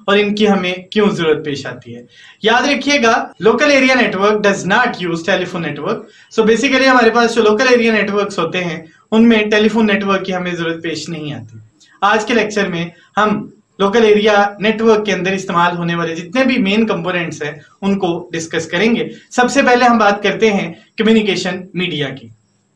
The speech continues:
Basically, this media is used to transfer data from one computer to another computer। हम इस media के जरिए से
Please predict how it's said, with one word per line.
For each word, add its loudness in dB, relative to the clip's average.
Basically, 2
this 2
media 4
is 4
used 2
to 0
transfer 0
data -2
from 0
one 2
computer 0
to 4
another 0
computer। -8
हम 0
इस 2
media 4
के 0
जरिए 0
से -4